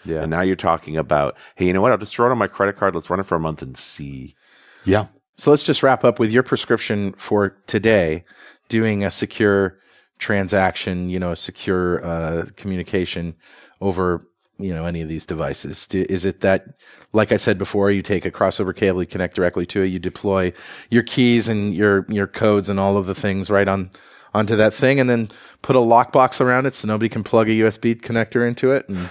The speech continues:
Speaker 3: So the, uh, the answer, the answer there is that in your prototyping, so when you get your Raspberry Pi and, and those kind of devices, uh, or, or your Arduinos or, you know, Galileos or whatever it is,
Speaker 1: Mm-hmm.
Speaker 3: um, uh, you know, in the prototyping, you're gonna have to assign keys in software and
Speaker 1: Yeah.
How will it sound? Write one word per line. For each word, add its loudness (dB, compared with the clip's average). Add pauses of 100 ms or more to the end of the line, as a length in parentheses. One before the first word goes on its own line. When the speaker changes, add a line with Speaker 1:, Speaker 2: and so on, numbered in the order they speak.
(160)
Speaker 3:
So 6
the, -2
uh, 8
the 8
answer, 2
the 4
answer 2
there 6
is 0
that 6
in 2
your 2
prototyping, 2
so 6
when 2
you 0
get 4
your -2
Raspberry 2
Pi 2
and, 0
and -2
those 0
kind -2
of -2
devices, -2
uh, 4
or, 2
or -2
your 2
Arduinos -4
or, -2 (200)
you -6
know, -6
Galileos 2
or -6
whatever 0
it 0
is, 0
Speaker 1:
Mm-hmm. -6
Speaker 3:
um, 2 (120)
uh, -6
you 0
know, 2
in 0
the 2
prototyping, 0
you're -4
gonna -2
have -4
to -4
assign -2
keys -4
in 0
software -2
and -6
Speaker 1:
Yeah. -4